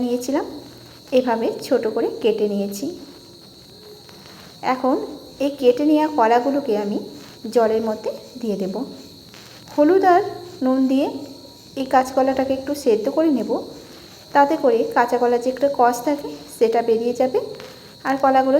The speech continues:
সেদ্ধও হয়ে যাবে। কিছুক্ষণ পর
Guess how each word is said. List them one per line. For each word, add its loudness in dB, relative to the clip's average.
সেদ্ধও 4
হয়ে 6
যাবে। 0
কিছুক্ষণ 0
পর 6